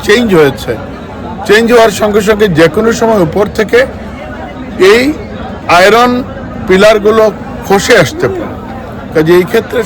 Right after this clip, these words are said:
সবাইকে আমিও অনুরোধ করব, পুলিশ প্রশাসনকে বলবো সবাইকে বলার জন্যে। এখানে নিশ্চিতভাবে তারা বলেছেন, বলবেন। আর বাকিটা আমি, যেহেতু এটা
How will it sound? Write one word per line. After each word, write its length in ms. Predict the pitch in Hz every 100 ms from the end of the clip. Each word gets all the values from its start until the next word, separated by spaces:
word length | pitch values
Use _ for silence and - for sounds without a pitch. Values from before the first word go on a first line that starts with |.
| -
সবাইকে 420 | 160 180 175 170
আমিও 320 | 147 170 208
অনুরোধ 300 | 208 196 208 -
করব, 160 | 202 202 233 - - - - - - - - - -
পুলিশ 260 | 135 170 180
প্রশাসনকে 580 | 180 180 185 180 185 170
বলবো 380 | 160 151 175 202
সবাইকে 460 | - 143 156 156 156
বলার 400 | 127 143 165 160
জন্যে। 300 | 170 180 214 - - - - -
এখানে 440 | 123 156 151 147 143 - - - -
নিশ্চিতভাবে 680 | 123 123 - 185 165 160 156
তারা 220 | 147 143
বলেছেন, 500 | 120 135 156 - 151 120
বলবেন। 360 | 117 127 165 208 - - 262 - - - 131
আর 260 | 131 127 123 123 123 113
বাকিটা 500 | 135 147 - 202 233
আমি, 300 | 208 180 180 - - - - - - - - -
যেহেতু 300 | 147 160 175
এটা 160 | 165